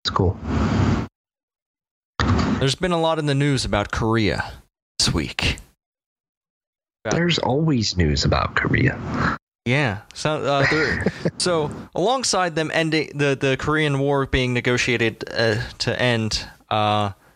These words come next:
Speaker 2: Koreans and Australian rating boards have leaked Hitman, Sniper Assassin. It is a game that has not been confirmed yet, but it looks like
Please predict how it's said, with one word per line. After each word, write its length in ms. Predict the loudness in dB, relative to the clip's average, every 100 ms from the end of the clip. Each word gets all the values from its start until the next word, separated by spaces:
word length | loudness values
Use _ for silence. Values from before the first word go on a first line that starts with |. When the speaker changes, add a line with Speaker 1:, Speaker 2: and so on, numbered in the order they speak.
| -6
Speaker 2:
Koreans 880 | -4 -6 -4 0 2 2 0 -2 -2
and 160 | 0
Australian 840 | 0 0 0 0 2 0 0 -4 -2
rating 320 | 0 2 0
boards 320 | 0 0 0
have 180 | -2 -2
leaked 560 | 0 0 0 -2 -4 -6 -20 _ 0
Hitman, 540 | 0 2 0 0 -4 -8
Sniper 600 | -6 -2 0 0 0 0
Assassin. 800 | 0 0 0 0 0 -4 -6 -10 -16 _ _ _ _ _ _
It 140 | -4 -4
is 240 | -4 -2
a 80 | 0
game 200 | 0 0
that 120 | 0
has 140 | 0 0
not 240 | -2 0
been 100 | -2
confirmed 480 | -2 -2 -2 -2 0
yet, 260 | 0 -2 -6 -18 -20 -12 -4
but 100 | 0
it 60 |
looks 320 | 2 0 0 0
like 400 | 0 -2 -8